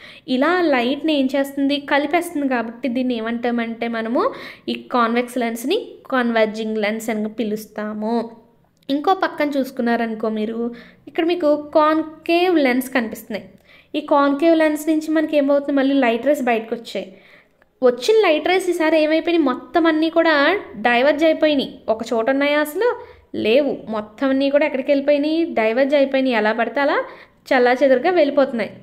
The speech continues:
So ఇక్కడ డైవర్జ్ చేస్తుంది కాన్కేవ్ లెన్స్. అందుకని మనకి కాన్కేవ్ లెన్స్‌ని ఏమంటామంటే డైవర్జింగ్ లెన్స్ అని పిలుస్తాం.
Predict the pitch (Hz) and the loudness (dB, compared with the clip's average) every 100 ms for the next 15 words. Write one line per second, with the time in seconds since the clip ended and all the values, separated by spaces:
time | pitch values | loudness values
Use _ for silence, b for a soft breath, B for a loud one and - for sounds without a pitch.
0 | - _ - 311 311 285 226 226 214 247 | -20 _ -4 -2 2 2 2 2 2 2
1 | 262 339 311 285 285 277 220 214 226 220 | 0 2 2 2 0 -2 -2 -2 -2 -2
2 | 220 262 247 220 214 214 214 202 B B | -2 0 2 0 -2 -4 -6 -10 B B
3 | B - 214 233 277 302 302 294 294 262 | B -6 -2 0 0 0 0 0 0 -4
4 | 247 254 220 220 269 277 269 269 269 233 | -4 -2 -2 0 2 4 4 0 -2 -6
5 | 226 226 233 240 240 427 494 B B 214 | -6 -4 -2 -2 0 -2 -2 B B -4
6 | 208 220 214 214 220 214 214 214 214 233 | 2 2 2 0 -2 -2 0 0 0 -2
7 | 330 311 277 - | 0 0 0 -4